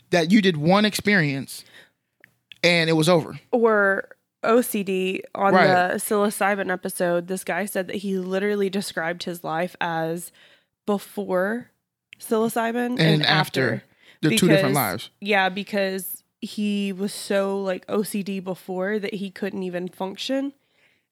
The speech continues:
Speaker 2: And then afterwards, he was not technically or s-, like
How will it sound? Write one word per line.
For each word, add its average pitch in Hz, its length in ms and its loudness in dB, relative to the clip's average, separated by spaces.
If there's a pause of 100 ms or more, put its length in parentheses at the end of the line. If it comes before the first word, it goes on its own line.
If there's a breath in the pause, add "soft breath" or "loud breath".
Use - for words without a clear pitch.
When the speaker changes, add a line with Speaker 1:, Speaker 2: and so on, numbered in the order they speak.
(160)
Speaker 2:
And 202 160 -4
then 196 220 -2
afterwards, 190 560 -4
he 185 640 -6
was 196 280 -4
not 180 800 -4 (1800)
technically 196 1000 -6 (400)
or 202 200 -2
s-, - 200 -8 (120)
like - 340 -4